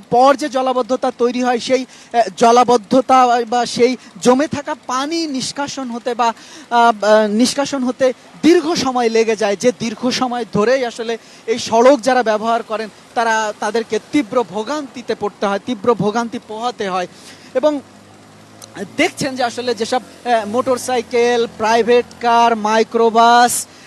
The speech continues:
আহ, সব আসলেই, আহ, দেখছেন যে আসলে, আহ, হাঁটু পানির উপরে, আহ, পানি ঠেলে আসলে সবাইকে, আহ, যেতে হচ্ছে। এবং প্রত্যেকটা গাড়ি যখন যাচ্ছে, আহ, সেই মুহূর্তে আসলে আমাদের কোমর পানি অবস্থা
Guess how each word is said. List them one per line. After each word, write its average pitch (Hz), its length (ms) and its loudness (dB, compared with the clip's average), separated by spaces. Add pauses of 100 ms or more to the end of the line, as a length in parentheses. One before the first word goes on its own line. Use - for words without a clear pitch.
আহ, 226 440 -4
সব 311 400 -2
আসলেই, 247 380 -2
আহ, 233 600 -4 (180)
দেখছেন 233 400 -4
যে 220 260 -6 (220)
আসলে, 240 420 -2
আহ, 214 120 -4
হাঁটু 233 480 -2
পানির 262 320 -4
উপরে, 233 480 2
আহ, - 320 -12 (240)
পানি 285 320 -4
ঠেলে 285 460 0
আসলে 254 300 -2
সবাইকে, 240 480 0
আহ, 247 440 -6 (100)
যেতে 285 260 0
হচ্ছে। 233 460 0
এবং 247 220 4 (300)
প্রত্যেকটা 311 600 -6
গাড়ি 262 400 0
যখন 294 480 -4
যাচ্ছে, 254 500 -2
আহ, 233 760 -4
সেই 302 240 -4
মুহূর্তে 302 260 -4
আসলে 269 260 -4
আমাদের 247 380 0
কোমর 311 400 -2
পানি 240 260 0
অবস্থা 202 500 -2